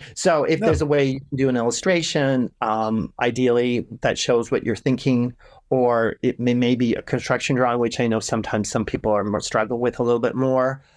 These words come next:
Speaker 1: or if there's, like, some sort of visual references that you can find. I mean, I feel those are the ideal, um, ways of communicating. Sometimes it will be a verbal communication and a descriptive communication.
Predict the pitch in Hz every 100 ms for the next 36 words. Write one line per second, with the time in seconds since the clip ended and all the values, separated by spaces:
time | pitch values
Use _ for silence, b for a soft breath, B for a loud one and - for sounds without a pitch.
0 | b - 139 131 127 117 - 117 113 -
1 | 113 113 - 113 - 123 107 107 - 131
2 | 110 120 104 123 139 151 135 147 135 127
3 | 127 - 117 107 - 104 95 - 135 131
4 | 127 127 - B B 131 123 131 165 143
5 | 147 147 160 135 120 - 123 120 113 -
6 | 117 113 110 117 127 135 127 113 113 113
7 | 120 117 113 110 113 - 110 104 104 -
8 | 127 113 127 135 135 139 175 226 175 b
9 | b b b - 156 147 151 160 147 143
10 | 143 135 - 117 _ _ _ _ - 135
11 | 131 131 151 151 135 139 151 139 147 139
12 | 139 143 135 - 131 123 113 - - 131
13 | 117 147 135 - 139 139 139 143 135 143
14 | 143 151